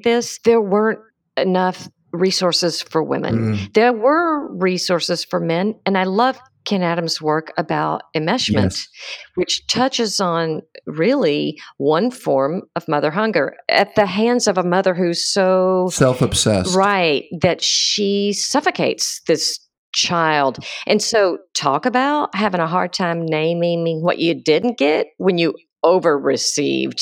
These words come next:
Speaker 1: things that
Speaker 2: Right.
Speaker 1: you didn't want,
Speaker 2: Too much
Speaker 1: right?
Speaker 2: of this, too much attention,
Speaker 1: Too
Speaker 2: too much,
Speaker 1: much.
Speaker 2: right.
Speaker 1: That's right. So mother hunger speaks more to, I mean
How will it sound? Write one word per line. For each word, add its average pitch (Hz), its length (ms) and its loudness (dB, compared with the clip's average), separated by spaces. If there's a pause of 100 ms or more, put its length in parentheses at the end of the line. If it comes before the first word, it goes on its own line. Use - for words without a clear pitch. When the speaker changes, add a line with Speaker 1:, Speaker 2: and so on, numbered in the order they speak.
Speaker 1:
things 139 360 0
that 110 60 2
Speaker 2:
Right. 113 240 2
Speaker 1:
you 147 100 0
didn't 135 260 0
want, - 240 -6
Speaker 2:
Too 131 140 0
much 120 160 4
Speaker 1:
right? 156 260 2
Speaker 2:
of 98 160 -2
this, 95 260 -2
too - 140 -6
much 113 240 -2
attention, 95 460 -6
Speaker 1:
Too - 80 -4
Speaker 2:
too 101 80 -4
much, 98 280 -4
Speaker 1:
much. - 60 -6
Speaker 2:
right. 90 160 -4 (100)
Speaker 1:
That's 139 160 0
right. 123 180 0 (240)
So - 600 0
mother 269 320 2
hunger 196 440 -2
speaks - 640 -4
more 180 320 2
to, 165 500 -4
I - 60 2
mean 185 320 0